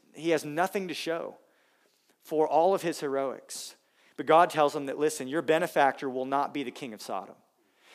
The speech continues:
Your benefactor will not even be Pharaoh. You were enriched when you went to Egypt because of your deceit and your unbelief. But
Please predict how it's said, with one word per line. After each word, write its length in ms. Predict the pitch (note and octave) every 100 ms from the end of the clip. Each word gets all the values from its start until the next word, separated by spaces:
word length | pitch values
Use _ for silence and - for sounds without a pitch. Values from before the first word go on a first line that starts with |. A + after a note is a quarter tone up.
| -
Your 140 | E3
benefactor 600 | D#3 C#4+ - G3 F3+ -
will 100 | E3+
not 220 | F3 F#3+
even 260 | G#3 E3+ E3+
be 180 | F3 E3
Pharaoh. 680 | - F3+ F#3 E3 A2+ G2 - _ _ _ _ -
You 220 | C#3+ D#3+
were 180 | F3 F#3
enriched 400 | E3+ F3 G3 -
when 160 | F3+ E3+
you 120 | D#3
went 180 | D#3+ D#3
to 80 | D#3+
Egypt 600 | F3+ D3+ A#2+ A2+ - -
because 300 | D3 D3+ C#3
of 80 | B2+
your 100 | C#3
deceit 520 | A#2+ - - D#3 D#3+
and 100 | C#3
your 160 | C3+ C3+
unbelief. 480 | C#3 C3 C#3 B2+
But 180 | D3+ -